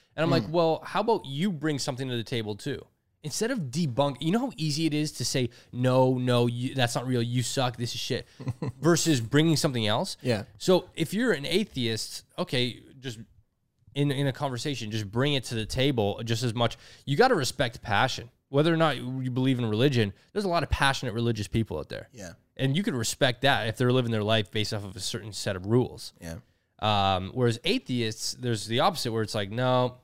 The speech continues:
Speaker 1: no, it's so easy just to say, 'No, I don't believe it.'" No, it's not true.
Speaker 2: Just read.
Speaker 1: Yeah.
Speaker 2: Like, like, yeah, like,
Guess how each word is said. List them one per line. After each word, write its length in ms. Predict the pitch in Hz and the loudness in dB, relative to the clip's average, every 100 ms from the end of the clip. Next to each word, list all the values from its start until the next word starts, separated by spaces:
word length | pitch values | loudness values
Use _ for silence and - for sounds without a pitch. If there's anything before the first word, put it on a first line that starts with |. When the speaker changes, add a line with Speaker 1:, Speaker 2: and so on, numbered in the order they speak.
| _ | _
Speaker 1:
no, 120 | 117 117 | -10 -6
it's 200 | 135 - | -4 -2
so 140 | - | -2
easy 280 | 208 233 147 | 0 0 0
just 160 | 127 - | -4 -2
to 40 | |
say, 120 | 139 | -2
'No, 160 | 123 113 | -2 -2
I 60 | 113 | -2
don't 120 | 110 | -4
believe 220 | 107 101 | -4 -4
it.'" 140 | 101 - | -4 -6
No, 200 | 135 131 | -4 -2
it's 100 | 123 | -2
not 120 | 123 | -2
true. 140 | - 92 - - - | -6 -10 -12 -18 -6
Speaker 2:
Just 220 | 127 - | -4 0
read. 320 | 127 123 - - _ _ _ _ | 0 0 -4 -20 _ _ _ _
Speaker 1:
Yeah. 180 | 139 120 - _ _ _ _ _ _ _ _ _ - | -4 -4 -6 _ _ _ _ _ _ _ _ _ 2
Speaker 2:
Like, 180 | 143 | 4
like, 200 | 127 123 120 | 6 4 6
yeah, 160 | 156 143 | 8 10
like, 200 | 139 | 8